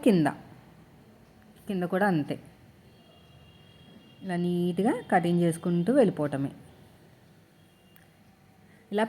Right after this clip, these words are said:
పెద్దగా ఉన్నదనుకోండి ఇల్లు, మనకి మంచిగా వస్తదన్నమాట. మళ్ళీ దాన్ని సమోసాలా పెట్టామనుకోండి, కొంచెం పైకి కిందకి, పైకి కిందకి అవుతది.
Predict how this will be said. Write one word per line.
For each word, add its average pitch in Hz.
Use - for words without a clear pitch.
పెద్దగా 202
ఉన్నదనుకోండి 226
ఇల్లు, 190
మనకి 220
మంచిగా 220
వస్తదన్నమాట. 190
మళ్ళీ 214
దాన్ని 220
సమోసాలా 202
పెట్టామనుకోండి, 175
కొంచెం 185
పైకి 185
కిందకి, 185
పైకి 180
కిందకి 175
అవుతది. 160